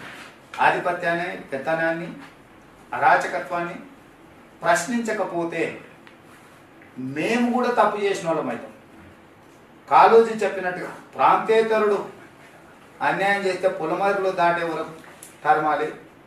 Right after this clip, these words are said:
ప్రాంతీయుడే అన్యాయం చేస్తే పాతి పెట్టాలి అనేది. So ఇవాళ మనం తెలంగాణ రాష్ట్రం తెచ్చుకొని ఇతరుల పాలన నుంచి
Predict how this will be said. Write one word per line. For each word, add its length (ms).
ప్రాంతీయుడే 580
అన్యాయం 380
చేస్తే 300
పాతి 320
పెట్టాలి 460
అనేది. 240
So 100
ఇవాళ 220
మనం 160
తెలంగాణ 400
రాష్ట్రం 400
తెచ్చుకొని 460
ఇతరుల 320
పాలన 240
నుంచి 140